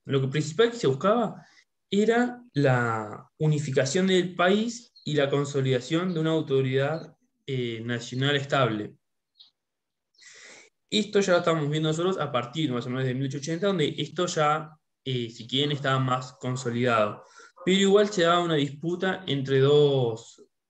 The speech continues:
eh, entre dos posiciones. Eh, ¿cuáles eran? Ya arrancamos con eso.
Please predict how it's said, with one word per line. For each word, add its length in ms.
eh, 520
entre 280
dos 280
posiciones. 880
Eh, 260
¿cuáles 300
eran? 420
Ya 220
arrancamos 680
con 80
eso. 380